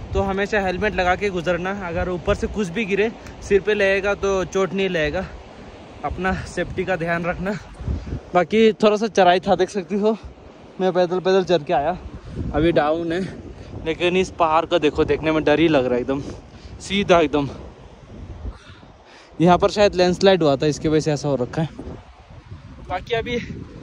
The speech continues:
रहने बहने का भी जगह देखना पड़ेगा। Time को साढ़े छः बज चुका है। अ, चलता हुआ जो है ना एक मस्त अभी मेरे को जगह दिखा रुकने के लिए, तो मैं सोचा permission मांग लेते हैं,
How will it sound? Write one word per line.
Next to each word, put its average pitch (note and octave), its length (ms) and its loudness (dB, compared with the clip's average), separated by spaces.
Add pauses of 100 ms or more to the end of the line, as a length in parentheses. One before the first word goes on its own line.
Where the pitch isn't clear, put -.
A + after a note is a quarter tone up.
(180)
रहने G3 320 -2
बहने A3 220 2
का G#3+ 80 -2
भी A3+ 120 0
जगह G#3 260 0
देखना G3 320 0
पड़ेगा। F#3+ 360 -2 (260)
Time F#3 300 -4
को G#3 180 -2
साढ़े G3 360 -4
छः G#3+ 200 -2
बज F#3+ 160 -2
चुका G3+ 300 -4
है। A3 80 0
अ, E3+ 520 -4
चलता F#3 360 -2
हुआ A3+ 200 0
जो G#3+ 160 -2
है F3 80 -2
ना F#3 200 -4
एक F3 360 -6
मस्त E3 400 -8
अभी E3+ 420 -2
मेरे D#3 220 -4
को D#3 180 -2
जगह D3 280 -4
दिखा C#3 300 -6
रुकने C#3+ 320 -6
के C3 80 -8
लिए, C3+ 200 -4
तो C3 240 -6
मैं C3 160 -6
सोचा D3 240 -10
permission C#3 420 -8
मांग A#2+ 220 -10
लेते B2 240 -12
हैं, D#3 100 -12